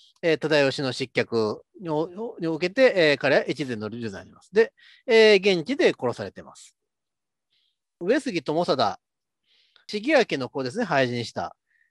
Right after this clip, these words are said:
重明が死んだ時にはまだ若かったようです。ということは、どうも、あの、上杉重明がいつ死んだかわからないが、この千三百二十一年以降、えー、千三百三十三年以前に亡くなってんじゃないかと。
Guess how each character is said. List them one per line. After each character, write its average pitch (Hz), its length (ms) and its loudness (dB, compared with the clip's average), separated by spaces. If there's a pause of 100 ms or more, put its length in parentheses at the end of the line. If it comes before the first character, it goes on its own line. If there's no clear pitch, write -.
重 - 220 -10
明 196 560 2
が 156 180 2
死 214 140 -4
ん 208 40 -2
だ 165 80 -6
時 175 180 -4
に 269 40 -2
は 190 60 2
ま 151 80 0
だ 147 80 4
若 185 200 2
か 139 80 -2
っ 120 60 -4
た 117 80 -12
よ 101 60 -10
う 98 40 -12
で 87 100 -16
す。 - 180 -20 (460)
と 285 80 -10
い 302 60 -4
う 339 40 -6
こ 381 140 -4
と - 120 -2
は、 214 140 6
ど 240 200 6
う - 20 4
も、 175 180 4
あ 165 60 4
の、 165 300 0
上 240 120 2
杉 226 220 -8
重 - 140 -8
明 196 100 2
が 160 80 -2
い 156 100 -2
つ - 60 -14
死 339 100 -8
ん 320 60 -4
だ 269 100 2
か 202 60 -4
わ 190 80 -4
か 196 80 2
ら 196 100 2
な 180 180 0
い 160 120 -2
が、 233 260 2 (300)
こ - 100 -8
の 220 80 -4
千 349 280 -4
三 262 140 -4
百 180 200 0
二 247 120 -2
十 190 120 -2
一 190 160 -6
年 240 160 -2
以 233 80 -6
降、 123 360 2 (360)
え 202 220 4
ー、 - 20 0
千 294 220 -2
三 208 120 -4
百 170 160 -4
三 226 180 -2
十 220 140 0
三 190 280 -2
年 233 220 -6
以 311 80 -6
前 349 120 2
に 202 60 0
亡 175 80 0
く 175 60 -2
な 165 60 2
っ 151 60 -2
て 160 80 -8
ん - 20 -8
じ 117 60 -8
ゃ 101 40 -8
な 90 80 -12
い - 60 -18
か - 80 -4
と。 - 180 -12